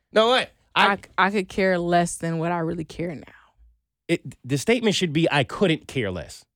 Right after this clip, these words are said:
Speaker 1: That would make sense.
Speaker 2: I think that's actually really what it is, and we say it wrong.
Speaker 1: Exactly my po-, that's
Speaker 2: But
Speaker 1: my
Speaker 2: the cake and eat it
Speaker 1: point.
Speaker 2: too thing is,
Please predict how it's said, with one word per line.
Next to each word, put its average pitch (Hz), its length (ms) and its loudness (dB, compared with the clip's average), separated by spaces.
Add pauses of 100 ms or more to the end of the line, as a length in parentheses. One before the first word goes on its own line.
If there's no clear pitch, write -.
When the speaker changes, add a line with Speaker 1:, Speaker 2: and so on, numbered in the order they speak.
(120)
Speaker 1:
That 175 200 2
would 165 120 4
make 156 220 2
sense. - 380 -4
Speaker 2:
I 185 80 -2
think 392 200 -4
that's 220 160 0
actually - 280 -2
really 170 260 -2
what 156 160 -4
it 170 60 -4
is, 170 180 -2
and 160 100 -6
we 175 100 -4
say 165 200 -2
it 160 120 2
wrong. 156 220 2
Speaker 1:
Exactly 147 420 2
my 127 200 2
po-, - 300 -10
that's - 300 -2
Speaker 2:
But 220 100 6
Speaker 1:
my 247 100 4
Speaker 2:
the - 120 4
cake 381 120 2
and 285 100 2
eat 254 80 6
it 247 60 8
Speaker 1:
point. 220 160 6
Speaker 2:
too 277 160 4
thing 196 240 2
is, 180 240 0